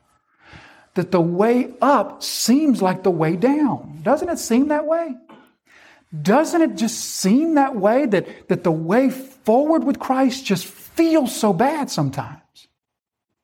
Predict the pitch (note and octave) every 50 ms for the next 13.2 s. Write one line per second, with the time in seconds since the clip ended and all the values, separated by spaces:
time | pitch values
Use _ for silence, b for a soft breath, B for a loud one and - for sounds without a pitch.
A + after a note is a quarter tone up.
0 | _ _ _ _ _ _ _ _ _ _ _ _ _ - F3 E3+ B3+ C4 C#4 F#4
1 | F#4+ C4+ - - G3+ F3 - A3 G3 - - D4 D#4 - - D#3+ - - - -
2 | A3 C4+ D4+ D#4 E4 E4 E4 - - - - - - - - - _ _ _ _
3 | _ _ _ _ _ _ _ _ _ _ _ _ _ _ _ _ _ _ _ -
4 | G3+ G3 - - - - - _ _ _ _ _ _ _ _ _ _ _ - E3
5 | E3 E3+ F#3 B3+ E4 D4+ F#3+ D3+ - - - - - G3 F3 - - - - -
6 | G3+ E3+ D#3+ D#3+ - - - - - - C4+ C#4 C4+ C4 A#3+ - - G#3+ A#3 B3
7 | A#3+ A3+ A3+ A3 G#3+ G#3+ G3 F3 E3 D3+ - F3+ A3 A#3+ B3+ B3+ A#3+ G#3+ - F3
8 | D3 C#3+ G#3 A#3 C#4+ F#4+ E4+ A#3+ - D3 - - _ _ _ _ _ _ _ _
9 | _ _ _ _ _ _ _ _ _ _ _ _ _ _ _ _ _ _ _ _
10 | _ _ _ _ _ _ _ _ _ _ - G#3+ G#3+ - - - - - _ _
11 | _ _ _ _ _ _ _ _ _ _ _ _ _ _ _ - F#3 A3 B3 A#3+
12 | G#3 E3+ D#3 E3 F#3+ A#3 C#4+ D#4 C#4+ A#3+ A3 - - G#3+ E3+ E3+ G3 A3+ A#3 A#3
13 | A3+ G#3+ G3+ -